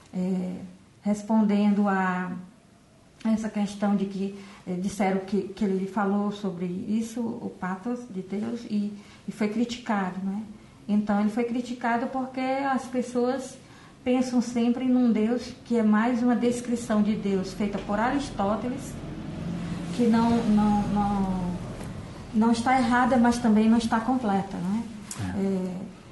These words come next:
Speaker 1: não está errada, porque Deus é a causa primeira, a inteligência suprema, é a, é o primeiro motor que move tudo,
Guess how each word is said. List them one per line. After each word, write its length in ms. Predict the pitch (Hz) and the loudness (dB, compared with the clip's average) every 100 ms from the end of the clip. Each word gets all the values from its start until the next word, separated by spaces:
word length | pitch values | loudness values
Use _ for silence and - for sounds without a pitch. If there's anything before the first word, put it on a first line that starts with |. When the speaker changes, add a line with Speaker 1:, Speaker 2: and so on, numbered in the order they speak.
| - | -2
Speaker 1:
não 140 | 214 | 2
está 220 | 240 240 247 | 2 2 0
errada, 600 | 254 233 233 269 302 320 | 2 2 2 2 0 -2
porque 200 | - 247 | -4 -2
Deus 260 | 196 208 208 | 2 2 2
é 40 | |
a 60 | 190 | 0
causa 340 | 202 190 180 | 0 -2 -4
primeira, 600 | - 226 214 180 196 190 | -2 2 2 2 0 0
a 40 | |
inteligência 840 | 170 170 180 185 180 180 185 185 - | -4 -6 -6 -8 -6 -4 -4 -6 -10
suprema, 640 | - - - 190 202 180 | -18 -16 -8 -4 -4 -4
é 60 | 170 | -6
a, 120 | 175 - - - | -8 -12 -20 -12
é 40 | 170 | -6
o 180 | 175 185 | -2 -4
primeiro 400 | 180 180 180 180 | -2 -2 0 0
motor 420 | 190 214 190 185 | 0 -2 -4 -6
que 100 | 185 | -4
move 340 | 180 185 180 | -4 -4 -4
tudo, 360 | 214 196 196 - | -6 -6 -8 -8